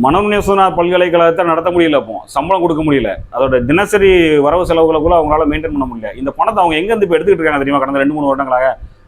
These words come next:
மாணவர்களோட கல்வி கட்டணத்தை உயர்த்துறது, அஹ், அத்-, அதுல என்னென்ன வகையிலலாம் பணம் பார்க்க முடியும், அதுல நிறைய விஷயங்கள் இருக்கு, அதை வெளிப்படையா பேச முடியாது. அஹ், ரொம்ப மோசமான விஷயங்கள்லாம் இங்க நடக்குது. ரீஅப்ளிகேஷன், ரீவேல்யூவேஷன்,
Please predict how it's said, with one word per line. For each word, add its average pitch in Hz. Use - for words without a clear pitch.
மாணவர்களோட 185
கல்வி 202
கட்டணத்தை 175
உயர்த்துறது, 151
அஹ், 131
அத்-, 151
அதுல 165
என்னென்ன 196
வகையிலலாம் 185
பணம் 170
பார்க்க 170
முடியும், 165
அதுல 165
நிறைய 165
விஷயங்கள் 165
இருக்கு, 139
அதை 135
வெளிப்படையா 156
பேச 139
முடியாது. 107
அஹ், 120
ரொம்ப 165
மோசமான 220
விஷயங்கள்லாம் 208
இங்க 185
நடக்குது. 131
ரீஅப்ளிகேஷன், 165
ரீவேல்யூவேஷன், 165